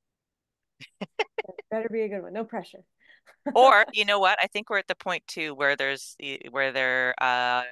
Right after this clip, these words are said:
Speaker 2: are not so many people left that we couldn't do a hands up if somebody doesn't quite know how they want to write it out, but they've got something burning.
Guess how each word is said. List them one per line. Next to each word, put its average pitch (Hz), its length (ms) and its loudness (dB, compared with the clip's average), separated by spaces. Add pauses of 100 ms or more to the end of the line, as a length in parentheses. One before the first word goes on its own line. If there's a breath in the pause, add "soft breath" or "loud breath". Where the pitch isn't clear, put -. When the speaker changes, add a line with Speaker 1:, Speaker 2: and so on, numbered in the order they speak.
(120)
Speaker 2:
are 131 120 -4
not 139 180 -4
so 156 320 -4
many 151 200 -12
people 127 420 -8
left 117 320 -4
that - 120 -8
we 127 120 -12
couldn't 127 300 -16
do 117 120 -8
a 113 40 -6
hands 113 340 -10
up 104 200 -6
if 110 140 -14
somebody 113 560 -10 (480)
doesn't 127 420 -6
quite - 220 -2
know 127 160 -6
how 127 140 -4
they 123 80 -10
want 117 180 -8
to 117 80 -14
write 113 160 -4
it 117 80 -10
out, 110 220 -6
but - 80 -16
they've 110 160 -10
got - 240 -6
something 107 320 -16
burning. 101 280 -12